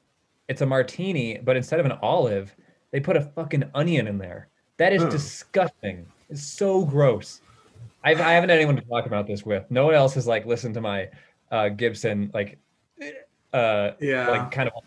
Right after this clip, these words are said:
Speaker 1: vomiting in my mouth ideas. I just wanna
Speaker 2: I
Speaker 1: get
Speaker 2: will
Speaker 1: that in there.
Speaker 2: say, so I was
Speaker 1: Go
Speaker 2: looking,
Speaker 1: ahead.
Speaker 2: bef-, before this podcast, I was looking up James Bond drinking things to see if there was, like, an appropriate drink. Um,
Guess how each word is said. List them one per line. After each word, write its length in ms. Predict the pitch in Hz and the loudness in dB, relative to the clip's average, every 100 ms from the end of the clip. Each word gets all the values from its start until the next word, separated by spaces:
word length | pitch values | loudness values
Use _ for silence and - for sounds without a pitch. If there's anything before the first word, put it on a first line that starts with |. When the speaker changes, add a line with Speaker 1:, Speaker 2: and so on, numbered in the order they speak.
| - | 0
Speaker 1:
vomiting 360 | 123 120 113 | 2 2 -2
in 100 | 110 | -4
my 120 | 107 | -4
mouth 300 | 104 101 98 104 | -4 -4 -6 -6
ideas. 400 | 107 104 95 - _ _ _ | -6 -6 -8 -10 _ _ _
I 60 | 139 | -6
just 100 | 139 | 0
wanna 140 | 156 | 2
Speaker 2:
I 40 | 143 | 4
Speaker 1:
get 80 | 165 | 6
Speaker 2:
will 80 | |
Speaker 1:
that 80 | 196 | 4
in 60 | 202 | 4
there. 240 | 165 156 | 4 2
Speaker 2:
say, 60 | 151 - _ _ - | 0 -14 _ _ -2
so 220 | - 151 | 2 4
I 140 | 135 | 4
was 180 | 160 165 | 4 4
Speaker 1:
Go 60 | 160 | 4
Speaker 2:
looking, 400 | 147 147 139 131 | 4 2 -4 -2
Speaker 1:
ahead. 20 | |
Speaker 2:
bef-, 220 | 135 - - _ 139 | -4 -4 -20 _ -2
before 340 | 135 175 170 | 0 4 6
this 160 | 170 165 | 6 4
podcast, 520 | 143 127 135 127 120 | 2 2 2 0 2
I 60 | |
was 180 | 113 120 | -2 -2
looking 440 | 120 123 127 127 120 | -4 -6 -8 -10 -6
up 280 | 113 110 - _ _ _ - | -4 -4 -8 _ _ _ -10
James 320 | 117 117 110 | -6 -4 -6
Bond 420 | 113 107 110 117 | -4 -2 -2 -4
drinking 460 | 107 127 127 131 131 | -8 -10 -8 -8 -6
things 320 | 135 131 123 | -6 -6 -6
to 100 | - | -12
see 220 | 104 123 113 | -8 -2 -2
if 120 | 110 | -2
there 120 | 113 | -6
was, 200 | 107 107 | -4 -4
like, 160 | 104 101 | -6 -8
an 80 | |
appropriate 600 | 101 - 113 98 107 107 | -14 -12 -12 -8 -8 -8
drink. 420 | 110 104 127 156 - - - _ _ _ | -8 -8 -8 -10 -18 -20 -20 _ _ _
Um, 540 | 123 117 107 107 107 | 0 2 2 0 -4